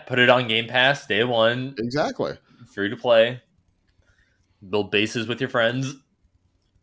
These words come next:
Speaker 2: But yeah, without, do you think we see either Starfield or Redfall at this press conference? 'Cause I'm
Speaker 1: I
Speaker 2: one, I'm of the mindset now, like, if you're delaying them, don't show it.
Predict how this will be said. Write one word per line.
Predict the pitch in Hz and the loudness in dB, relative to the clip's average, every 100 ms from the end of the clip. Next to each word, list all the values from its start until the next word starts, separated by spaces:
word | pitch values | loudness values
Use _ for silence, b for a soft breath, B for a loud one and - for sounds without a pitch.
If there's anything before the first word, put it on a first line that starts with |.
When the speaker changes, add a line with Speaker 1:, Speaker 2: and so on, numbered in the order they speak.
| _ _ _ | _ _ _
Speaker 2:
But | 95 | -8
yeah, | 98 120 117 - | -4 -2 -2 -4
without, | - 113 127 131 - _ - | -10 -4 -4 -4 -10 _ -8
do | 127 | -4
you | 143 | -2
think | 175 190 | -2 -2
we | 202 | -4
see | 143 - 123 139 190 208 | -2 -4 -4 -4 -6 -8
either | 196 208 202 | -6 -4 -4
Starfield | - 202 202 214 214 214 | -2 -4 -2 0 0 0
or | 208 | -2
Redfall | 208 208 214 220 240 _ _ - | -2 -2 -2 -4 -4 _ _ -10
at | 170 | -8
this | 196 | -6
press | - 196 196 | -6 -6 -6
conference? | 208 196 240 233 - _ _ _ _ _ _ _ _ | -6 -6 -8 -10 -18 _ _ _ _ _ _ _ _
'Cause | - 135 | -4 2
I'm | 156 233 | 4 6
Speaker 1:
I | 240 | 4
Speaker 2:
one, | - - _ - | 2 -6 _ -4
I'm | 143 247 | 0 0
of | 202 | 0
the | |
mindset | 127 131 135 113 | 0 -2 -4 -4
now, | 123 147 | -2 0
like, | 120 117 | -2 -6
if | 110 | -2
you're | 180 | 0
delaying | 165 117 120 143 | 0 -2 0 0
them, | 160 143 | -2 -2
don't | 110 107 - | -6 -8 -8
show | - 92 | -8 -8
it. | 85 | -8